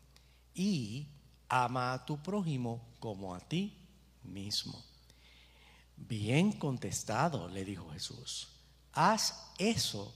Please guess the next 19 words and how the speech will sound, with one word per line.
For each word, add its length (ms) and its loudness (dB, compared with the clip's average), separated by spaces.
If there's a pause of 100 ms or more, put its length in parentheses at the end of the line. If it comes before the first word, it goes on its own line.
(580)
y 120 0
vivirás". 800 -6 (920)
Pero 280 8
él 480 4 (380)
quería 380 4
justificarse, 1120 2
así 260 0
que 140 2
le 100 4
preguntó 560 -2
a 40 0
Jesús: 760 -4 (1300)
"¿Y 240 2
quién 360 2
es 80 0
mi 120 2
prójimo?". 580 -4 (960)
Jesús 500 4
respondió: 640 0